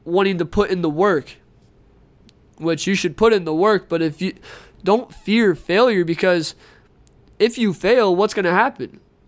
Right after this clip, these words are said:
Life's just gonna keep going on. Yeah, you may miss out on something that you may have wanted, but that's just gonna open the door for something even better.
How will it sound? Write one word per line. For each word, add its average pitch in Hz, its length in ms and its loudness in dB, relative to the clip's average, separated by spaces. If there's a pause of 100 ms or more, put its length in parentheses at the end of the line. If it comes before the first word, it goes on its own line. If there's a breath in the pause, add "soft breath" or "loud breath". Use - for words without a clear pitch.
(120)
Life's 196 300 -2
just 160 140 -6
gonna 180 140 0
keep 180 220 -6
going 175 280 2
on. 190 260 0 (180)
Yeah, 185 320 2
you 196 180 2
may 196 220 2
miss 185 320 0
out 196 180 2
on 170 200 -2
something 170 580 -2 (540 soft breath)
that 160 340 0 (220 soft breath)
you 170 140 -4
may 180 140 2
have 147 180 -2
wanted, 156 480 -2 (360 soft breath)
but 165 120 -2
that's 220 160 2
just 196 120 -4
gonna 185 140 0
open 175 220 0
the 175 60 -2
door 185 220 2
for 165 100 -6
something 170 280 -2
even 143 240 -4
better. 165 320 -2